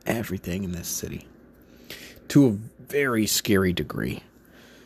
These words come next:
And they feel very confident that they can do whatever the fuck they want, because a lot of their abuse also comes with, uh, ridicule. But yeah, anything that requires someone to take away your constitutional rights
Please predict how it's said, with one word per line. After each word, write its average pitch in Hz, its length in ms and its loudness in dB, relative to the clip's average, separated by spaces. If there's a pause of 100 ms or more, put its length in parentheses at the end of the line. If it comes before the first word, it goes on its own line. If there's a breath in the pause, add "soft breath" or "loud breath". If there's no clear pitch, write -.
(220 soft breath)
And 101 200 6
they 98 120 8
feel 120 220 2
very 104 240 4
confident 104 640 2
that 98 160 -2
they 101 80 4
can 107 100 -4
do 104 140 2
whatever 90 200 0
the 82 60 -2
fuck - 280 -6
they 76 100 -8
want, 78 460 -6 (920 loud breath)
because 101 240 4
a 98 60 2
lot 98 400 2
of 101 180 4
their 92 180 4
abuse 101 400 2
also 92 320 0
comes 90 380 -2
with, 90 320 -6
uh, 85 260 -6
ridicule. 90 480 -2 (2500 loud breath)
But - 320 -2
yeah, 104 180 4
anything 156 320 4
that 135 120 4
requires 120 500 6
someone 120 280 0
to - 140 0
take 104 300 -2
away 107 140 4
your 101 80 2
constitutional 104 680 2
rights 92 480 0